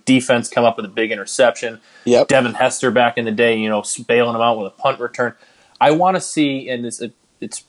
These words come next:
Speaker 1: I guess it's easy to, to say it now, but I wanna see a quarterback who starts winning me football games, because that is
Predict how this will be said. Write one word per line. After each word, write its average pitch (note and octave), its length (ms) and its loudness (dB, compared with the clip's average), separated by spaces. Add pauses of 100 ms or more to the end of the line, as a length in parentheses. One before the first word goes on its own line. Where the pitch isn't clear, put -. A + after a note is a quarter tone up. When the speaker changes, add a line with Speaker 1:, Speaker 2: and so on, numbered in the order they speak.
Speaker 1:
I A2+ 100 0
guess A#2 220 -2
it's A2 100 -8
easy A#2 380 4
to, G#2+ 160 0
to G#2 200 -6
say A2+ 240 0
it G2+ 100 -2
now, G#2 180 0
but G2 160 -6
I B2 120 4
wanna D#3 240 4
see C#3+ 220 2
a B2+ 60 0
quarterback A#2 680 2
who A2+ 80 -4
starts A2 300 -2
winning G#2 280 -8
me F#2+ 80 -18
football - 420 -12
games, - 320 -20
because A2 320 -4
that B2+ 240 4
is B2 320 2